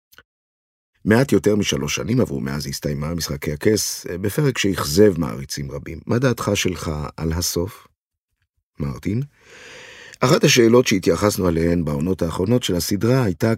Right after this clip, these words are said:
כמה עונות יהיו בה. יוצרי משחקי הכס, דיוויד בניוף ודן וייס, אמרו במשך שנים שהם רוצים שבע עונות ולא יותר,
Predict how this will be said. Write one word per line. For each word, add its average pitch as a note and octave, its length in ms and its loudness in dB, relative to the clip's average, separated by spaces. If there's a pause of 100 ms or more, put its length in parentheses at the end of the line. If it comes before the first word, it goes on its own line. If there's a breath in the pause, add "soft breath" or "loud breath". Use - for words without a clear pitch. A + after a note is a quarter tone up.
כמה G2+ 260 0
עונות F#2+ 480 0
יהיו F#2 400 0
בה. D2 140 -6 (800)
יוצרי F#2+ 380 0
משחקי D#2+ 420 -4
הכס, F2 400 -6
דיוויד E2 300 -4 (200)
בניוף D#2+ 500 -4
ודן D#2+ 600 -4 (260)
וייס, F#2+ 480 -6 (800 loud breath)
אמרו A#2+ 240 6
במשך G2+ 440 2
שנים E2+ 320 0
שהם G2+ 160 0
רוצים G2+ 300 0
שבע A2 420 4
עונות G2+ 400 0
ולא G2 160 2
יותר, E2+ 380 -4